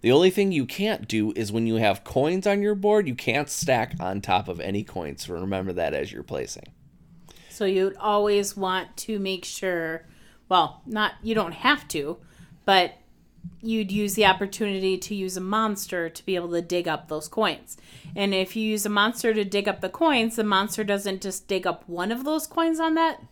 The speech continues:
Speaker 2: on that space. It digs up anything on that space.
Speaker 1: Yep.
Speaker 2: So it would dig up both of those coins or whatever you have on that space that you choose.
Speaker 1: Yep, exactly.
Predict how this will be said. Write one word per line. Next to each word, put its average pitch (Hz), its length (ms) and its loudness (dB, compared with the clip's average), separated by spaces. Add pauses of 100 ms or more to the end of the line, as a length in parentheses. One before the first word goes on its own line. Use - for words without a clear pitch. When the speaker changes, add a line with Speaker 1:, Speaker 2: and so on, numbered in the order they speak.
(200)
Speaker 2:
on 247 240 0
that 240 320 -4
space. 320 500 -4 (400)
It 214 200 2
digs 214 260 2
up 214 160 -2 (100)
anything 220 520 2
on 143 120 -4
that 143 200 -14
space. - 500 -12
Speaker 1:
Yep. 196 100 -6
Speaker 2:
So 214 180 -2
it - 40 0
would 190 120 -2
dig 190 180 -2
up - 200 -6
both 214 280 0
of 190 60 -14
those 170 260 -4
coins 185 440 -6
or 160 280 -2 (340)
whatever 202 340 6
you 202 160 4
have 190 180 0
on 170 200 0
that 160 340 -2
space 175 340 -4
that 104 80 -10
you 123 140 -12
choose. - 440 -14
Speaker 1:
Yep, 92 180 -8 (200)
exactly. - 560 -12